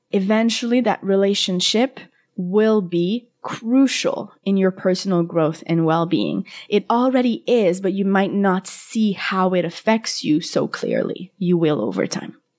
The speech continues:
My invitation for you is to explore how you can integrate your inner wisdom in your everyday decision-making and problem-solving as a way to practice. You can ask about the food you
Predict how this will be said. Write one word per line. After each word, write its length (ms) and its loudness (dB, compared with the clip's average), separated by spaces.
My 280 0
invitation 640 2
for 180 -2
you 400 0
is 240 2
to 180 -6
explore 680 0
how 480 -2
you 180 2
can 220 -2
integrate 720 0
your 240 4
inner 280 2
wisdom 560 0
in 200 0
your 240 0
everyday 960 0
decision-making 1160 0
and 240 0
problem-solving 1040 0
as 260 0
a 60 6
way 260 0
to 80 0
practice. 760 -2
You 140 0
can 160 4
ask 300 -2
about 300 0
the 60 0
food 420 -2
you 160 0